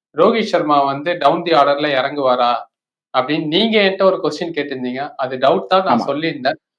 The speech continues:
Speaker 1: But ஆனா, பேக் டு பேக் ரெண்டு மேட்சுமே வந்து மிடில் ஆர்டர்ல தான் வந்து இறங்கி விளையாடிட்டு இருக்காரு. அவரோட பொசிஷனை வந்து ராகுலுக்கு விட்டு கொடுத்துட்டாருல சார்?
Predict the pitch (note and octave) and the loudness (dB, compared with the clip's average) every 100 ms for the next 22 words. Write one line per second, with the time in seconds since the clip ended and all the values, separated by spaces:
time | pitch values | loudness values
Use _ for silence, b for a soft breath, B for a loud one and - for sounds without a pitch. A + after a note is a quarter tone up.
0 | _ D3+ E3 G3 G#3+ D#3 F3 G3+ G3+ G3+ | _ 2 4 4 4 2 2 2 2 2
1 | D#3+ F#3+ F#3+ G3 F#3+ G3 G3 D#3+ D#3 D#3 | -2 -2 -2 -2 -2 -2 -2 -2 -2 0
2 | D3+ C#3 - _ E3 D#3 G3 E3+ D#3+ D3+ | 0 -2 -6 _ -6 -2 4 6 4 4
3 | E3 E3 D3 D#3+ C#3+ D#3 D#3 C#3+ C3+ E3+ | 2 2 -2 -4 -4 -4 -6 -4 -2 -2
4 | D#3+ D3+ B2+ A#2+ D3 b b _ E3+ A3 | -4 -10 -8 -8 -8 b b _ 2 4
5 | G#3+ G#3 G#3+ A3 G#3+ F#3+ F#3 F#3+ E3 E3+ | 4 4 0 -2 -2 -2 -2 2 2 2
6 | F3 D3 D3 D#3 D3 _ A2+ A2+ A2 A#2 | -4 -8 -10 -12 -12 _ -8 -8 -16 -18
7 | A2+ | -20